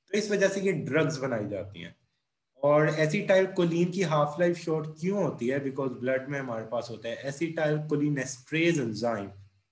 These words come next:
acetylcholinesterase enzyme acetylcholine को break कर देता है, जिसकी वजह से उसका blood में level बहुत जल्दी खत्म हो जाता है और उसकी हाफ लाइफ छोटी है।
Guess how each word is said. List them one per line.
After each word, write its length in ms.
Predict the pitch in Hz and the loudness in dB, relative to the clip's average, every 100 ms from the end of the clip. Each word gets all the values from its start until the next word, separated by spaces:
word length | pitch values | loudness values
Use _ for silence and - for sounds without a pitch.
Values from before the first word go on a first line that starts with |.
| _ _ _ _ - | _ _ _ _ -4
acetylcholinesterase 1200 | 151 156 185 190 190 196 180 175 170 - 185 185 | -2 0 4 4 4 2 2 0 -2 0 2 4
enzyme 720 | 175 180 156 147 139 147 151 - 156 | 2 0 0 2 2 0 -4 -4 0
acetylcholine 840 | 156 180 175 156 156 156 143 143 | 0 0 2 2 2 2 2 0
को 180 | 143 117 | 0 -2
break 320 | 110 143 156 | 0 0 2
कर 120 | 170 | 0
देता 280 | 156 151 151 | 2 0 2
है, 180 | 139 - - _ - | 0 -2 -16 _ -2
जिसकी 520 | 170 170 - 180 185 | -2 -2 -8 -2 0
वजह 400 | 139 123 131 139 | 0 2 4 2
से 440 | 139 143 135 135 - _ - | 2 0 0 -2 -10 _ -6
उसका 380 | 156 156 - 165 | -4 -4 0 0
blood 340 | 156 135 135 | 4 2 2
में 100 | 143 | 2
level 200 | 139 139 | 2 2
बहुत 480 | 135 - 143 175 156 | 0 -2 0 0 0
जल्दी 640 | 139 123 131 151 151 - - | 0 0 0 -2 -2 -10 -8
खत्म 220 | 131 123 | -2 -2
हो 140 | 101 | -2
जाता 320 | 90 87 - | -2 -4 -4
है 140 | 85 - _ | -12 -14 _
और 140 | 135 135 | -2 -2
उसकी 200 | 135 165 | 0 2
हाफ 280 | 151 104 120 | 2 0 0
लाइफ 160 | 151 | -2
छोटी 360 | 170 107 90 90 | -2 -6 -6 -8
है। 160 | 98 | -10